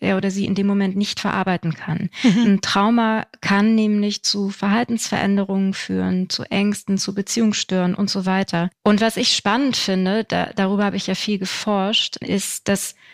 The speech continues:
Speaker 1: bestimmte Konflikte und Lebensblockaden können sogar noch viel weiter zurückreichen, also als unsere Kindheit, weil die in früheren Generationen entstanden sind.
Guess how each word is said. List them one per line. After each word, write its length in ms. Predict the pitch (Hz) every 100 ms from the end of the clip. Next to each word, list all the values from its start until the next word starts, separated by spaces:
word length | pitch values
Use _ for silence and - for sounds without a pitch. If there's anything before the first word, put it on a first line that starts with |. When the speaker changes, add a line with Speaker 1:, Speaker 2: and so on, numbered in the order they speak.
| - -
Speaker 1:
bestimmte 800 | 196 - 214 247 262 254 240 240 -
Konflikte 760 | 214 208 - 226 - - 220
und 140 | - 196
Lebensblockaden 1160 | 190 202 226 226 - 196 - 196 190 185 190 - - - -
können 320 | - 214 226 226
sogar 280 | 214 208
noch 160 | 196 196
viel 560 | - - 269 294 294 220
weiter 420 | 214 226 - 208
zurückreichen, 1080 | - 208 208 - - 175 165 - - - 175 - -
also 220 | - 180
als 360 | - 190 196 -
unsere 320 | 196 185 185
Kindheit, 560 | - 185 175 - 170 -
weil 180 | - 202
die 140 | 233 208
in 80 |
früheren 560 | 196 - 302 277 208 202
Generationen 840 | 190 190 190 190 - 214 214 202
entstanden 540 | - 185 - 226 190 180
sind. 260 | - -